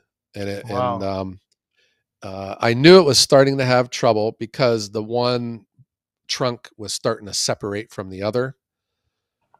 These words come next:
Speaker 1: And sure enough, a big storm came and it just ripped it and it just tore the whole thing down.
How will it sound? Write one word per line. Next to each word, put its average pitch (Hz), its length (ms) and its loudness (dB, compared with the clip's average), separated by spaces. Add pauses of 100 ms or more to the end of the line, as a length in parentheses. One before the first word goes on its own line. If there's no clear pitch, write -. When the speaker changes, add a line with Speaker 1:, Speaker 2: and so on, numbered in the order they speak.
Speaker 1:
And 107 280 -2
sure 110 280 0
enough, 104 220 -2
a 98 60 -6
big 107 220 -2
storm 107 440 -4
came 104 280 -6
and 92 100 -8
it 98 100 -8
just - 280 -10
ripped 98 300 -8
it - 140 -12 (180)
and 98 120 -8
it 98 40 -6
just 90 260 -10
tore 101 220 -2
the 95 80 -2
whole 95 160 -6
thing 92 240 -12
down. 92 300 -10